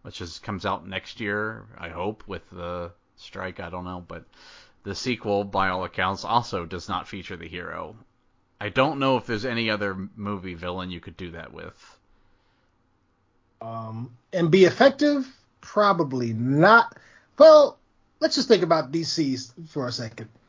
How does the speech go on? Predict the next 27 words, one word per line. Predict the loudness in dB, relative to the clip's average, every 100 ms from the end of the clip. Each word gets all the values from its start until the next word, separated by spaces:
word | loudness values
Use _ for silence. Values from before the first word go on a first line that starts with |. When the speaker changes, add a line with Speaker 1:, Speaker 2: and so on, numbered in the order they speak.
| _ _ _ _
Speaker 2:
I | -2
think | 2 6
you | 6
might | 6 6 6 6 6
be | 6
able | 8 6
to | 4
get | 4 6
away | 6 6
with | 4 4
that | 4 4
with | 0
Lex | 2 2 6
Luthor | 8 8 6 -14 4 6 8 8 4 -2
if | -2
you | 2
just | 4
make | 6 6
it | 6
about | 4 4 4
a |
tech | 4 6 6 6
mogul | 8 8 6 4 4 4
who's | 2 0 -2
vicious | 2 4 6 4 2
and | 2
stuff. | 8 8 6